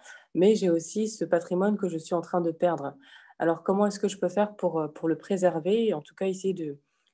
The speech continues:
de, de récupérer, euh, cette partie de mon identité que je, je vais perdre si je ne fais rien ? Donc, tout simplement, j'ai, j'ai lancé la page Je parle le Bassa deux point zéro en deux mille treize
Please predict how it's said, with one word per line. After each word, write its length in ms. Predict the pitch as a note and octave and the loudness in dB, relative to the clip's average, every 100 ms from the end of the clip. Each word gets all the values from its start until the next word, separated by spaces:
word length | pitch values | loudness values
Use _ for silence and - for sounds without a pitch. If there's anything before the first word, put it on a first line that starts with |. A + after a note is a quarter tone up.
| - | -4
de, 100 | D#3+ | 0
de 140 | D#3 | 2
récupérer, 720 | E3 F3 F#3 F#3 F3+ G3 G3+ F3+ | 0 0 -4 0 2 4 4 4
euh, 240 | D3 C#3 - - | 4 -2 -6 -4
cette 220 | - - | -4 0
partie 240 | F3 F#3+ | 0 2
de 60 | F3+ | 0
mon 120 | E3 | 2
identité 540 | D#3+ D#3+ E3 D#3+ A3 | 0 0 -4 0 -2
que 160 | A3 F3+ | 0 -2
je, 180 | D#3 D3+ - | -2 -6 -8
je 140 | D3+ | -8
vais 80 | D3+ | -2
perdre 340 | G3 G3+ D#3+ | 2 2 0
si 180 | D#3 E3+ | -2 -4
je 60 | D#3+ | -2
ne 80 | D#3+ | 0
fais 140 | F3 | 0
rien ? 240 | D#3+ C3 _ _ _ _ _ - | 0 -8 _ _ _ _ _ 0
Donc, 220 | E3 D#3+ | 0 0
tout 140 | - | -8
simplement, 560 | A3 G3+ F#3+ F3+ F3 A3+ | 2 2 4 4 4 4
j'ai, 200 | G#3+ F3+ | 4 2
j'ai 100 | D#3+ | 2
lancé 320 | D#3+ D#3 G3 | -2 -2 -2
la 140 | F3+ E3+ | -2 0
page 360 | E3 F3 F3 | 2 2 0
Je 120 | C#3+ D3+ | -6 -4
parle 320 | E3+ E3 D#3+ | -2 -2 -4
le 160 | D3 | -4
Bassa 480 | C#3+ D3+ D3+ E3 D#3+ | -4 -6 -4 -4 -2
deux 140 | D3+ E3+ | -4 -2
point 180 | F3+ | -2
zéro 340 | E3 D#3+ E3 F3+ | 0 -2 0 -2
en 100 | D#3 | -4
deux 120 | E3+ | -6
mille 140 | F3 | -6
treize 360 | - F3 G#3+ | -4 -4 -4